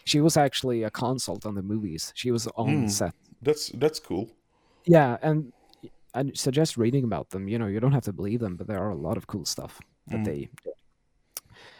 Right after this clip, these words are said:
Speaker 1: Uh, and of course, what else would I say? I would say actually maybe watch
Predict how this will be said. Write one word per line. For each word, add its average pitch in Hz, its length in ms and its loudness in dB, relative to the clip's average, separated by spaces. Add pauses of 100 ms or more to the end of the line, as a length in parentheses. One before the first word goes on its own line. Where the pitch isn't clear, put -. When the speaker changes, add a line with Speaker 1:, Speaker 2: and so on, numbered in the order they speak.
(240)
Speaker 1:
Uh, 139 460 6
and 143 100 4
of 151 140 0
course, 165 320 4
what 151 120 6
else 180 280 0
would 117 100 2
I 95 120 2
say? 92 300 0
I - 100 0
would 156 140 6
say 220 200 6
actually 156 420 4
maybe 117 340 2
watch 104 640 -2